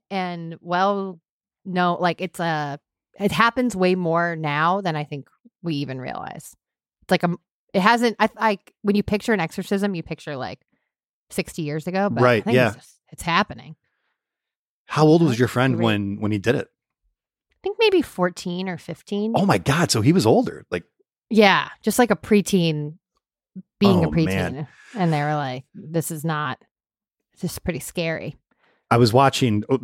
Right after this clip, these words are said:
Speaker 2: reading up on this actual woman whose name is, um, God, what's her, I can't think of the woman's name. That's terrible. Uh,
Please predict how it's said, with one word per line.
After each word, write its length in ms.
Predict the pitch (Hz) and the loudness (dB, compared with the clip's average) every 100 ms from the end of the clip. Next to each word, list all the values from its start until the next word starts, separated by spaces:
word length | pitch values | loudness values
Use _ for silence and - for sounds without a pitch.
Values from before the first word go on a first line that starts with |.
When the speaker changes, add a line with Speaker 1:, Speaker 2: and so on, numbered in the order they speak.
| 117 - _ - | -4 -10 _ 2
Speaker 2:
reading 300 | 127 127 117 | 6 8 8
up 160 | 113 | 4
on 140 | 113 101 | 4 2
this 220 | 95 - | 0 0
actual 380 | 107 98 - 92 | 0 0 -2 -2
woman 220 | 92 92 | -2 -4
whose 180 | 87 87 | -4 -6
name 220 | 90 90 | -6 -6
is, 400 | 87 82 90 - _ - | -8 -10 -12 -14 _ -8
um, 800 | 95 82 78 78 80 90 180 - - | -4 -2 -4 -6 -8 -12 -18 -20 -6
God, 220 | - 175 - | 0 0 2
what's 160 | - | 0
her, 240 | - 127 113 - - _ _ _ _ _ _ _ _ _ _ _ _ _ _ _ _ _ _ _ _ _ - | -2 -4 -6 -14 -20 _ _ _ _ _ _ _ _ _ _ _ _ _ _ _ _ _ _ _ _ _ -6
I 60 | |
can't 180 | - 135 | 2 2
think 80 | 131 | 4
of 40 | |
the 80 | 123 | 2
woman's 260 | 123 120 123 | 2 2 0
name. 240 | 110 82 - | -2 -2 -8
That's 200 | - 101 | -6 -2
terrible. 400 | - 104 87 104 _ | 2 2 0 -6 _
Uh, 380 | 104 90 87 | -2 -2 -4